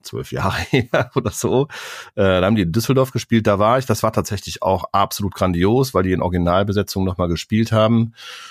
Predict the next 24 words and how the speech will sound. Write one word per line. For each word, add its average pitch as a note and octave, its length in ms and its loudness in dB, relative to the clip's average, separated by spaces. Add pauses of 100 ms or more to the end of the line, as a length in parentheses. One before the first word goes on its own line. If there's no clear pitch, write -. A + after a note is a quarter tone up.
(260)
Und, F#2+ 880 2
ähm, E2+ 600 2
die G#2+ 180 0
Band A#2 320 2
finde G2+ 160 -2
ich - 100 -10
nach F#2+ 240 0
wie F#2+ 40 -8
vor E2+ 280 -2
gut. A2 300 -6
In G#2 140 0
den G2 180 2
neunzigern A2+ 600 2
fing's A#2 320 0
tatsächlich - 560 -4
dann F2+ 280 0
an F2+ 300 -2
durch A#2 300 2
Nirvana, G#2+ 840 2 (280)
äh, F2 240 -4
Smells F2+ 340 -6
Like F2+ 200 -4
Teen G2 180 -6
Spirit. A2+ 560 -4